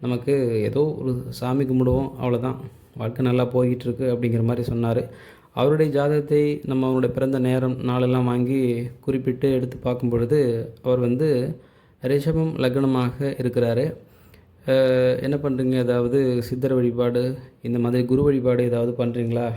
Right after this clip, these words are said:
அப்படின்னு கேட்டோம். அவர், "ஆமா, அது வந்து நாங்க வந்து குரு வழிபாடு பண்றோம், அப்பப்ப ஜீவசமாதிக்கு போயிட்டு வர்றது வழக்கம். இருக்கிற ஒரே ஒரு நல்ல பழக்கம்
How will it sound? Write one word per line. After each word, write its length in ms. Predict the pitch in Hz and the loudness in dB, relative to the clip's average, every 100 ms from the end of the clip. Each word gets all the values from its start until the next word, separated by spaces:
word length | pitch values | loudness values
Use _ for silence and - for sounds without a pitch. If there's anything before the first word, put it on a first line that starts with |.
| - 117 | -10 -10
அப்படின்னு 340 | 117 120 117 120 | -4 -2 -2 -4
கேட்டோம். 280 | 110 117 - - - - - _ _ | -4 -6 -8 -16 -20 -20 -20 _ _
அவர், 140 | 120 120 | 0 2
"ஆமா, 340 | 120 123 123 | 2 2 2
அது 140 | 120 120 | 2 2
வந்து 380 | 123 143 131 | 4 4 2
நாங்க 180 | 123 123 | 0 0
வந்து 160 | 120 120 | -2 0
குரு 180 | 127 131 | 0 2
வழிபாடு 340 | 123 120 117 | 0 0 -4
பண்றோம், 440 | 117 113 123 120 120 - - - 123 | -4 -4 -2 -4 -6 -16 -20 -16 -4
அப்பப்ப 540 | 127 - 139 123 143 - - - _ 139 | -2 0 0 0 -6 -14 -20 -20 _ -6
ஜீவசமாதிக்கு 640 | 147 151 147 135 131 127 | -2 0 0 0 0 0
போயிட்டு 300 | 135 131 127 | -2 0 0
வர்றது 160 | 127 | 2
வழக்கம். 420 | 123 120 123 127 131 | 2 2 0 -6 -6
இருக்கிற 340 | 135 131 135 | -6 -2 0
ஒரே 200 | 131 127 | 2 2
ஒரு 140 | 135 131 | 2 2
நல்ல 220 | 123 127 | 2 0
பழக்கம் 520 | 127 123 123 143 156 | 0 -2 0 -2 -4